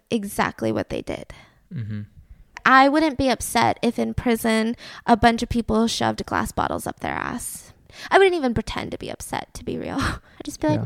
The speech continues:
Speaker 1: "Oh, don't be shy. Do some more." Now I sound like a serial killer, <laughs> so I gotta go. <laughs> Wait, do we have comments for <laughs> podcast?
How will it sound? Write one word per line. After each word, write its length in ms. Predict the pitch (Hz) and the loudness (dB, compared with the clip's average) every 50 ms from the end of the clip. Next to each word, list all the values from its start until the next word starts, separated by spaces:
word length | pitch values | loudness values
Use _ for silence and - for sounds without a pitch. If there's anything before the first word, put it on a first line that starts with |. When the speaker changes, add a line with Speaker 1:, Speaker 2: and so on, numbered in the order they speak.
| - - | -4 -4
Speaker 1:
"Oh, 420 | 415 392 339 277 277 302 349 370 - - _ _ _ - - - _ _ _ | -2 0 0 0 0 0 -2 -4 -6 -10 _ _ _ -20 -20 -20 _ _ _
don't 160 | 262 262 - | -2 -2 0
be 80 | 311 | -2
shy. 440 | 311 - - 294 269 269 269 285 285 - - - | -2 -2 0 0 2 2 0 -2 -4 -6 -4 -2
Do 100 | 277 262 | -2 -2
some 220 | - - 294 302 | 0 -2 -2 -2
more." 240 | 320 339 339 311 277 - - - - - - _ _ _ _ _ _ - | 0 0 0 -2 -4 -6 -14 -20 -20 -20 -20 _ _ _ _ _ _ -4
Now 160 | 247 233 233 | -2 0 0
I 100 | 233 233 | 0 0
sound 200 | 226 - 247 - | -2 -4 -6 -6
like 120 | 240 240 - | -6 -8 -6
a 40 | |
serial 300 | - - - 277 294 277 | -4 -2 0 0 0 0
killer, 420 | - - - 311 294 269 277 277 277 - - 539 | 0 2 2 2 4 4 2 2 0 0 -2 -4
<laughs> 160 | 539 523 - - | -4 -6 -8 -10
so 220 | - - - 254 | -6 -2 2 4
I 160 | 269 285 302 | 4 6 6
gotta 260 | 302 359 359 349 349 | 4 4 4 4 4
go. 340 | - - 330 262 262 - 277 320 | 2 2 2 4 4 4 4 2
<laughs> 1700 | - - - - - - - - - - 587 571 - - - - - - - - - - - - - - - - - - _ _ - 247 | 0 0 2 0 0 0 0 0 0 0 0 0 -2 -6 -10 -10 -10 -6 -4 -2 0 0 -2 -2 -6 -12 -18 -20 -20 -20 _ _ 0 4
Wait, 260 | 294 294 277 - - | 6 6 6 6 2
do 60 | 294 277 | 0 2
we 100 | 311 349 | 4 6
have 180 | 440 508 494 | 6 4 4
comments 500 | - - - 370 339 339 359 480 480 - | 2 2 4 4 6 6 6 4 2 6
for 80 | - 539 | 8 8
<laughs> 60 | 571 | 10
podcast? 1600 | - 494 508 - - - - 539 523 - - - - 571 622 - - 539 587 - 494 539 679 - - - - - - - - - | 10 10 8 6 4 2 0 0 0 6 6 8 8 8 8 12 10 10 12 12 10 8 8 4 -4 -16 -20 -20 -20 -20 -20 -20